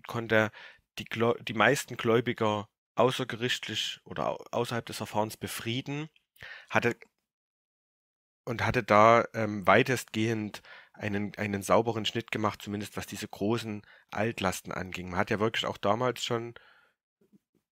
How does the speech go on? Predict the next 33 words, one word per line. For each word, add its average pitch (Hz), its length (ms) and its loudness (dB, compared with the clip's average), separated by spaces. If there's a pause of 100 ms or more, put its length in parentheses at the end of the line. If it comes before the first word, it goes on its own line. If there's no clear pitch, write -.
(320)
fast - 520 0
von 98 160 -6
Null 117 160 0
angefangen. 113 540 -2
Wir 98 60 -2
haben, 101 240 -4
ich, - 120 -10 (200)
ich - 140 -8
wei-, 95 120 -2
erinnere 107 360 -4
mich 113 160 -6
noch, 107 160 -4 (100)
wir 87 400 -8
haben, 107 220 -4 (380)
hatten 104 180 0
ja - 60 0
auch - 100 -2
damals 120 360 6
schon 107 180 -2
alle 120 360 6
Arbeiten 113 420 4
übernommen, 107 420 -2
die 104 260 0
damals 98 400 0
angefallen 101 560 -2
waren, 117 520 0 (460)
äh, 104 220 -4
vom 104 240 -6
Kartenverkaufen, 110 880 -2
vom, 98 380 -4 (460)
äh, 110 240 -2
Jugendspieler 117 1080 -2
fahren, 123 600 4